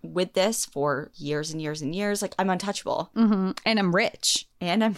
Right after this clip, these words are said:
Speaker 1: rich.
Speaker 2: <laughs> And I'm rich. But you would think, I mean, they had already, they, there were wanted posters out for them. And they're like, "You know, we'll pose for a couple photos in New York. Like, look at our beautiful clothing and how rich we are."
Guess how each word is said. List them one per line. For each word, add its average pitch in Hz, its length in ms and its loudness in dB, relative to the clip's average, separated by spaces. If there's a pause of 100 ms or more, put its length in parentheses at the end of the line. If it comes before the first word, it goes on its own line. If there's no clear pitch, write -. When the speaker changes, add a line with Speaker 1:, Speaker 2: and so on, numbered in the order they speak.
(120)
Speaker 1:
rich. - 420 -6
Speaker 2:
<laughs> - 20 -10
And 240 220 2
I'm 226 180 4
rich. - 420 0
But 220 240 2
you 302 160 4
would 294 120 4
think, 349 320 2
I 214 120 2
mean, 233 300 4
they 214 200 6
had 370 220 4
already, 311 600 6
they, 240 280 4
there 285 200 6
were 381 140 6
wanted 311 400 6
posters 165 480 0
out 135 220 0
for 180 80 -2
them. 175 200 0
And 185 100 0
they're 208 120 0
like, 254 240 -2
"You 370 100 -2
know, 403 140 -4
we'll 392 160 -4
pose 196 280 -4
for - 120 -4
a - 40 -2
couple - 340 -6
photos 170 280 -4
in 175 100 -4
New 170 140 -4
York. 175 320 -2
Like, 208 200 -4
look 254 160 0
at 247 80 2
our 226 120 4
beautiful 190 460 -2
clothing 165 560 0
and 156 140 0
how 160 380 2
rich - 360 -2
we - 160 -2
are." - 320 0